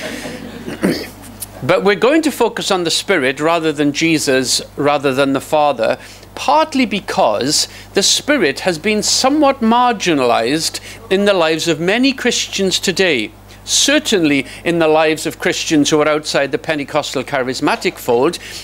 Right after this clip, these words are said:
but even within the Pentecostal community, there is a sense that we believe in the Spirit, we anticipate encountering him, we anticipate experiencing him,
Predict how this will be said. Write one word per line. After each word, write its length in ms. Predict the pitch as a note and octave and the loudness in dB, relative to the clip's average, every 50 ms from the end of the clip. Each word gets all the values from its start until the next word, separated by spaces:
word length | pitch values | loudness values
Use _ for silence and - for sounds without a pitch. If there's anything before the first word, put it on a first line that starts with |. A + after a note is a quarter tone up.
| - - | -8 -4
but 140 | - A#3 B3 | -2 0 2
even 280 | D4 E4+ D4 D4+ C#4 B3+ | 2 2 4 4 4 4
within 380 | C4 B3+ A3 C4 C#4+ C#4+ D4 | 4 2 4 4 4 6 6
the 80 | C4+ C4 | 4 4
Pentecostal 600 | C4+ - A#3 A3 A3 G#3+ - G#3+ G3+ - - G3 | 2 0 0 0 0 -2 0 0 0 0 -2 -4
community, 880 | - - - G#3 G#3 A3 A#3+ A#3+ A3+ G#3 - - - B2+ A2+ C3 D3 - - - - - - | -4 -2 -2 0 2 4 4 4 4 2 2 0 -2 0 0 0 -2 -2 -6 -14 -14 -6 -2
there 160 | - G#3+ G3 | 0 2 2
is 180 | G3 F#3 E3+ - | 2 2 2 0
a 60 | A3+ | 0
sense 400 | - - - A3+ A3+ A3+ A3 - - | 0 0 0 0 0 0 -2 -2 0
that 220 | G3 G3 F#3+ F#3+ | 0 0 0 -2
we 440 | E3+ D#3 F3+ A#3 B3+ C4+ C#4 C4+ - - - - - - - - - - - - - - | -4 -4 0 2 2 2 2 0 -2 -8 -20 -20 -20 -20 -20 -20 -20 -20 -20 -20 -8 -2
believe 440 | - E3+ D#3+ D#3+ F#3 B3+ D#4+ F4 C4+ | 0 2 2 4 4 4 4 4 4
in 120 | A3 F3+ | 4 2
the 80 | D#3+ D#3 | 2 2
Spirit, 560 | - - - - E3 D3+ D3+ F3+ A#3 A#3 - | 0 0 0 2 2 2 4 2 0 0 -2
we 300 | F3+ F#3 F#3 F3+ F3+ F3+ - - - | -4 -2 0 2 2 0 -2 -4 -6
anticipate 840 | - E3 E3+ E3 - - C#4 - - - A#3+ A#3+ - G3 F#3+ F3+ - | -4 -4 -4 -4 -2 -2 0 0 0 0 -2 -2 0 -2 -2 0 0
encountering 720 | F3 D#3+ D#3 - - A3 A#3+ B3 A#3+ A#3 - F3+ D#3+ D3 | 0 0 0 0 0 0 2 2 0 0 0 0 0 0
him, 340 | C#3+ - C#3+ C#3+ F3 A3 A3 - - - - - - | 0 0 0 0 0 -2 -2 -4 -8 -14 -14 -8 -2
we 140 | - E3+ F3 | 0 2 2
anticipate 800 | F3 F3 - - B3+ - - - G#3 F3+ - F3+ F3+ F3 E3 - | 2 0 0 0 0 0 0 0 -2 -2 -2 0 0 0 0 -2
experiencing 880 | - D#3 - - - - - - A#3 C4 C4+ A#3+ F#3+ - - D#3+ C#3 | -4 -4 -2 0 0 -2 -2 0 2 2 2 2 2 0 0 0 0
him, 360 | B2 - C3+ B2+ B2+ D#3 F#3+ | 0 0 0 2 2 0 -2